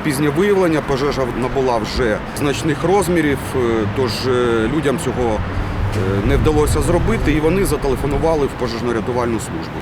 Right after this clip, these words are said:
Спільними діями вогнеборців, які оперативно прибули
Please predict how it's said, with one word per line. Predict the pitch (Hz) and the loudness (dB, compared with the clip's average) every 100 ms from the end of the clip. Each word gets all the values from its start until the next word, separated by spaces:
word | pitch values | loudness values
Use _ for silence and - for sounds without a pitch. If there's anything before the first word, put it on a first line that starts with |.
| - - | -8 -8
Спільними | - 202 190 180 160 147 | -2 0 2 2 0 0
діями | 185 170 165 | 0 2 2
вогнеборців, | 156 156 165 156 196 190 - 165 - - - - - - | 2 0 0 0 0 0 -2 -4 -4 -14 -14 -12 -10 -6
які | 123 156 | -2 0
оперативно | 147 156 151 160 147 139 | 0 0 0 -2 -2 -2
прибули | 143 139 131 139 | -4 -4 -2 -2